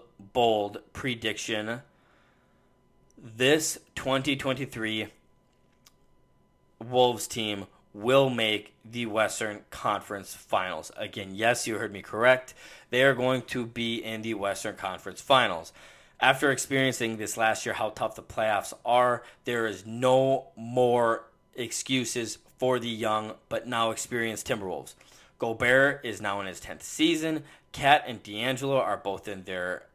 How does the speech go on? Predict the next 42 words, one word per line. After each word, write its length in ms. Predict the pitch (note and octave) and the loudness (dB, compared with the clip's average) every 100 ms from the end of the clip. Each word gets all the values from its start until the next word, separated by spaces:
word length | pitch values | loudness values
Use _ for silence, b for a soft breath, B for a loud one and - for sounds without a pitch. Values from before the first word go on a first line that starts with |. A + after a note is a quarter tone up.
| - | -10
eighth 260 | G2+ F#2+ | -10 -8
year, 400 | A#2 C#3+ D3+ D3+ - B B | -4 -2 0 -2 -8 B B
and 180 | B2+ B2+ | -4 -4
it's 160 | A2+ | -4
year 200 | A#2+ C3 | -4 -2
number 260 | C#3+ C3+ A#2+ | 0 -2 -4
three 300 | - A#2+ A#2+ | -8 -8 -8
for 420 | - G#2+ G2+ G2 G#2+ | -6 -4 -4 -4 -10
Jaden 400 | G#2 B2+ B2+ B2+ - | -2 0 0 -4 -8
and 220 | A#2+ A2+ A2 | -6 -6 -6
Anthony 500 | A2 G#2+ G#2 G#2 G2+ | -8 -8 -8 -12 -10
Edwards. 540 | G2+ F#2 E2+ D#2+ D#2+ - B B | -6 -6 -8 -14 -16 -20 B B
Now, 360 | A#2+ G#2+ G2 - - | 0 2 2 -2 -4
I 140 | A#2 | -2
know 120 | C3 | 2
what 140 | C3 A#2+ | 4 4
a 40 | |
lot 180 | A2 A2 | 4 2
of 40 | |
you 80 | A2 | 0
guys 220 | G#2+ F#2+ | -2 -2
are 40 | F2 | -4
thinking, 280 | G2 F#2 | -6 -6
"Jack, 300 | - A#2 E2+ | -4 -2 -2
the 80 | G#2 | -4
West 200 | G2+ G2+ | -8 -8
is 80 | F#2 | -8
stacked." 500 | - - E2+ D#2+ - | -8 -4 -4 -6 -10
There, 200 | F#2+ F2 | -10 -10
you 160 | F#2+ F2+ | -10 -10
know, 120 | F2 | -10
we 120 | F2+ | -10
have 240 | - G2 | -6 -6
teams 240 | - A2+ G#2+ | -8 -10 -8
like 140 | G#2 | -6
the 60 | D3+ | -2
Warriors, 460 | D3 C#3 G#2 F2+ | 4 4 4 -4
the 80 | G#2 | -10
Clippers, 400 | - C#3+ - G2 | -6 -4 -4 -10
the 80 | - | -12
Suns, 380 | - D3 A#2 F#2 | -2 0 0 -4
Grizzlies, 580 | B2+ C#3 A2 F#2 E2 | -4 -2 -2 -8 -12